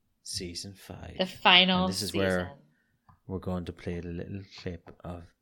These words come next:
Speaker 1: Merlin becoming a man. Inexplicably, he's now a man
Speaker 2: <laughs>
Speaker 1: in the intro.
Speaker 2: Well, three years
Speaker 1: Um,
Speaker 2: have passed.
Speaker 1: Three years have
Speaker 2: <laughs>
Speaker 1: passed. Uh, so Arthur's king for three years. Uh, uh, the only person who seems to do anything proper is Gwen.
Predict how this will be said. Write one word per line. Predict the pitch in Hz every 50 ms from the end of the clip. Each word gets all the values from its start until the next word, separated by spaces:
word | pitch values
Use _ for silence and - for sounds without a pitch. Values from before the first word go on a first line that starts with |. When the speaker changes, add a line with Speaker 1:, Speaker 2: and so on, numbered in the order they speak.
| -
Speaker 1:
Merlin | 90 92 85 85 82 85 92 92
becoming | 90 - 92 - - 92 85 85 85 92
a | 98
man. | 101 107 98 85 82 80 80 87 87 _ _ _ _ _ _ _ _ _ _ _ _ _ - _ _ - - _ _
Inexplicably, | - 107 92 90 92 - - - - 92 - - 85 - 87 82 82 80 85
he's | 92 87 85
now | 90 85 85 87
a | 92 92
man | 95 - - - 277 262 -
Speaker 2:
<laughs> | 339 403 - -
Speaker 1:
in | - 87 82 82
the | 85 87
intro. | 95 - 98 92 - - - 78 78 78 - - - _ -
Speaker 2:
Well, | 247 254 254
three | - 269 311 349
years | 302 208 190 190 202 165 165
Speaker 1:
Um, | 160 165 80
Speaker 2:
have | 80 - 175
passed. | - - - - - - - - - _ _ _ _ _ _ _ _ _ _ _ _ _ - -
Speaker 1:
Three | - 104 107 107
years | 104 104 104 -
have | - - - 247 247 -
Speaker 2:
<laughs> |
Speaker 1:
passed. | - 339 392 - - 403 480 - - _ _ - - - - - - - - - -
Uh, | 104 101 101 98 101 98 101 101 98 95 - _ _ _ _ _ _ _ _
so | - - 147 135
Arthur's | - - 139 147 143 147 139 127 120 - - - - _ -
king | - 139 123
for | 120 - 117
three | - - 120 113
years. | 120 147 160 147 156 - - - -
Uh, | - 107 107 104 104 104 104 104 - -
uh, | - 107 104 104 104 104 98 -
the | - 113 117
only | 123 127 120
person | 113 120 117 110 - - 110
who | 98
seems | - 113 104 92 -
to | 98
do | - 104 101 101
anything | 98 98 95 95 90
proper | - 104 98 95 - 95 95 95 - -
is | 90 92 92 90 85 85 -
Gwen. | - 98 101 104 107 104 98